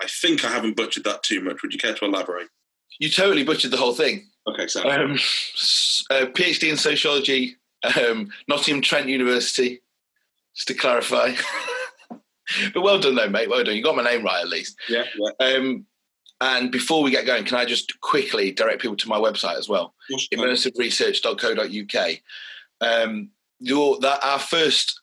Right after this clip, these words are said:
Speaker 2: podcast actually is up there as a video, so people can watch us rather than just listen to us as well.
Speaker 1: What a treat.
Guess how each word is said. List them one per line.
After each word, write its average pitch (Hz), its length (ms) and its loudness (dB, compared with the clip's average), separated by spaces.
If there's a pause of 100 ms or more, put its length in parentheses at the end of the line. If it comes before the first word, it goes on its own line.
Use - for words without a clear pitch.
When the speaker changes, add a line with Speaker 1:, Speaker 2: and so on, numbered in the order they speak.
(140)
Speaker 2:
podcast 139 460 0
actually 104 300 -2
is 104 120 0
up 127 140 0
there 104 140 2
as 101 100 0
a 101 60 -2
video, 98 460 -2
so - 140 -4
people - 220 -4
can 101 160 -2
watch 113 300 0
us - 160 -2
rather 95 160 0
than 90 80 -10
just 101 160 -2
listen 101 240 -2
to 87 160 -2
us 80 100 -4
as 82 140 -6
well. 90 260 0 (600)
Speaker 1:
What 98 200 -12
a - 40 -14
treat. - 480 -8